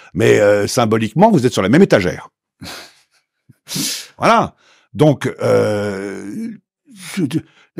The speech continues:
maîtrisez votre... Vous savez, on, on est dans le monde de la communication. Je, je, je, je, je dis, euh, euh, je ne sais qui vous conseille,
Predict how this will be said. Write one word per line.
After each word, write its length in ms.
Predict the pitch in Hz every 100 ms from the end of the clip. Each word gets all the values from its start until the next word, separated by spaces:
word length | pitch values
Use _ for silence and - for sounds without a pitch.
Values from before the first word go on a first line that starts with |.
| - -
maîtrisez 580 | 139 180 - 151 147
votre... 240 | 214 151 -
Vous 60 |
savez, 140 | 233 240
on, 140 | 180 143
on 100 | 143
est 60 | 180
dans 100 | 175
le 60 | 170
monde 140 | 180
de 40 | 160
la 80 |
communication. 600 | 156 156 156 147 175 - 226
Je, 120 | 104
je, 180 | 80 69
je, 160 | 67 - -
je, 140 | - - -
je 140 | - -
dis, 140 | 131
euh, 60 | - - - _ _ _ _ _ _ _ _ _ _ _ _ _ _ _ _ _ _ - - - - _ _ -
euh, 180 | 101 101
je 140 | 95
ne 60 | 113
sais 140 | 110
qui 120 | 95
vous 120 | 82 82
conseille, 580 | - 78 170 214 190